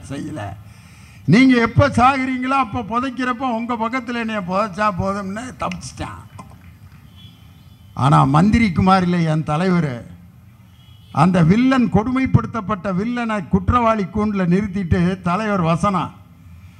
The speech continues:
அந்த, அஹ், கொலைகாரனை பார்த்து கேட்குறாங்க, கொள்ளைக்காரனை பார்த்து, "உன் கடைசி ஆசை என்ன?"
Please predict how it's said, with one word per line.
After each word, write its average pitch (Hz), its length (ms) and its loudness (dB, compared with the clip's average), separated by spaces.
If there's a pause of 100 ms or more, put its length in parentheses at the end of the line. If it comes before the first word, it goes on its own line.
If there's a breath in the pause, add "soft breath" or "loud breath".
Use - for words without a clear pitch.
(200 soft breath)
அந்த, 147 300 4
அஹ், 123 540 2 (440)
கொலைகாரனை 185 560 0
பார்த்து 170 380 -2
கேட்குறாங்க, 151 800 -6
கொள்ளைக்காரனை 156 680 -2
பார்த்து, 123 360 -6 (600 soft breath)
"உன் 208 220 4
கடைசி 233 580 0
ஆசை 190 360 2
என்ன?" 160 520 -2